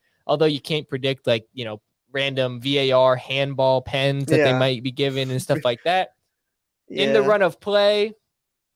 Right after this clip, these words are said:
Speaker 1: I don't see Court-, Courtois being beaten that, that much, you know? And, you know, it's a tough award to predict, as you said, so I'm gonna lean with the best goalkeeper in the world,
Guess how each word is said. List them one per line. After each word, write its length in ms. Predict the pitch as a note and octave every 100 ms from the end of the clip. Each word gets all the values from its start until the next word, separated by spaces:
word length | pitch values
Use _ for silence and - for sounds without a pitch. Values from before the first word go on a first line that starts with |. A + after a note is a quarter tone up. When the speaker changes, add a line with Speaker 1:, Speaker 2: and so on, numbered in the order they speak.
| _ _
Speaker 1:
I 120 | E3+
don't 240 | D#3+ F3 D#3+
see 160 | E3+ E3
Court-, 360 | E3+ D3 -
Courtois 400 | - C3+ D3+ D3+
being 340 | C#3+ C#3 C3 A#2+
beaten 460 | C#3 D3 C3+ C3
that, 240 | B2 C3 C3+
that 180 | C3
much, 460 | A#2+ B2 F3 G#3 -
you 80 | B2+
know? 360 | C3 D3 D3+ - _ _ _ _ _ C#3+
And, 400 | D3 D3 C#3+ - _ _ _ _
you 160 | D3 D#3+
know, 280 | D#3+ D#3 - _ _ _ _ _ _ _ _ _ _ _ _
it's 180 | F3+ F#3+
a 60 |
tough 280 | F#3+ A3 G#3+
award 300 | G#3+ G3 G3
to 60 | G3+
predict, 460 | - D3+ F3+ F3
as 180 | D3 D3
you 80 | C#3+
said, 380 | - D#3+ G3+ A3 _ _ _
so 140 | -
I'm 180 | C#3+ D#3+
gonna 200 | D#3+ D#3
lean 280 | C#3+ D3 D3+
with 140 | C#3
the 80 | -
best 300 | A#2+ C3+ C3+
goalkeeper 460 | C3 C3 - C3 B2+
in 100 | A#2
the 60 | A2
world, 360 | A2 G#2+ A#2